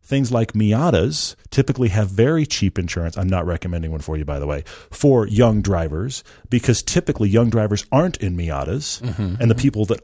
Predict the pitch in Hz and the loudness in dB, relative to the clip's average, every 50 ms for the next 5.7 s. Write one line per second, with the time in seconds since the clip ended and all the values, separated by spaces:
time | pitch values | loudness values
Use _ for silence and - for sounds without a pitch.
0 | _ - 139 156 175 151 123 123 120 107 104 104 104 123 123 123 156 185 - - | _ 0 2 4 6 6 6 6 6 6 4 4 4 4 4 4 2 0 2 2
1 | - 110 - - _ - _ _ _ _ _ _ _ _ _ _ - - 139 139 | 2 2 2 0 _ -20 _ _ _ _ _ _ _ _ _ _ -2 2 4 4
2 | 143 131 143 135 131 143 185 208 196 160 - - - 170 180 - 202 170 147 165 | 4 4 4 4 4 2 2 4 2 0 0 0 2 2 2 2 2 -2 0 0
3 | 151 147 131 107 127 - - - 113 117 107 - 110 117 135 156 160 165 170 143 | 2 2 2 2 0 0 2 2 2 2 2 2 2 4 6 6 6 6 6 6
4 | 143 135 131 123 - - - - - 127 123 120 117 113 107 110 101 - - - | 4 4 4 4 2 -2 -4 -2 2 2 4 4 4 4 2 2 0 0 -4 -2
5 | - 117 104 - - 120 107 104 113 127 120 151 131 95 | 0 0 0 0 0 2 4 6 6 6 6 4 2 0